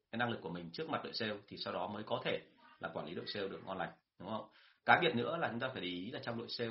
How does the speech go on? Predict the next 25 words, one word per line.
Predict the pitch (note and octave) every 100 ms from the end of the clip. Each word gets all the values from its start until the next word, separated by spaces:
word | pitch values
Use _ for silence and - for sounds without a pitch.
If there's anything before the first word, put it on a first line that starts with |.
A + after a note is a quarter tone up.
| A2+
mà | A2 G2
anh | F2+ G#2
chị | G#2+ G#2+
mới | G2
nhận | C3 - - -
thì | -
lại | A#2+ -
có | G#2+
cả | A#2+
thành | G2 F2+
viên | G#2 G#2+
mà | F2
già | F#2 F2+ F#2
tuổi | D#2+
hơn | F2+
anh | G#2
chị, | - - - _
có | -
kinh | - A2+
nghiệm | -
lâu | A2+ A#2
năm | A2+
hơn | A2
anh | G#2+ G#2
chị, | G#2+